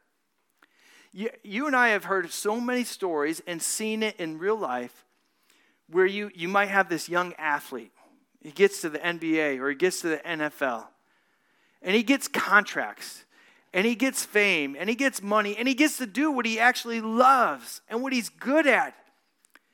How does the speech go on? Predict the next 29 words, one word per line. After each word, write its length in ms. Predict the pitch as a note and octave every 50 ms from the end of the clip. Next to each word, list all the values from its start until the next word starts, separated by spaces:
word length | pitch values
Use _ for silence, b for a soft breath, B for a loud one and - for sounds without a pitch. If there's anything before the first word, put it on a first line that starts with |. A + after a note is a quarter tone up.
| b b b b _
And 80 | A3+ C4+
he's 140 | D4 C#4 -
got 240 | - C#4 C#4+ D#4 D#4
it 100 | D4+ C4
all, 400 | C4+ C#4 D#4 D#4+ D#4 A3+ D#3 D3
and 140 | F3 G3+ A#3+
it, 120 | C4 B3 A3+
and, 140 | A#3+ B3 B3+
and 180 | B3 B3 B3+
it's 140 | B3+ A#3+ -
his. 540 | - A#3+ D#4+ E4+ D4+ G#3+ F3 E3 E3 - - b b b b b b b b b b b b b _
And 160 | G3+ G#3+ A3
you 140 | A3+ A3+ G#3+
see 400 | - - - C4+ C#4+ C#4+ C4+ A#3
him 400 | A3 G3+ F3 E3 E3 E3+ E3+ D#3+ - _ _ _ -
throw 340 | - - G#3 G#3 G3 F#3+ F#3
it 60 | F3
all 260 | F3+ G3+ A3 A3+ G#3+
away 320 | G3 F3+ F#3 F#3 F3 D#3+
for 160 | D3 - - D3
something 420 | - - F3+ E3 - - D#3 C#3
stupid, 460 | - - - - C3+ B2+ - A#2 A2+ - _ _ _ _ _ _ _ _ _ _ _ _ _ _ _ _
getting 200 | - G#3+ A#3 A3
in 100 | A3 G#3
an 80 | G3 F3+
argument 500 | E3+ D#3+ E3+ F3 F3 - D3 D3 C#3 C3
with 100 | B2+ A2+
some 240 | - - C3+ B2+ B2
guy, 300 | B2 A#2 A2 G#2+ G#2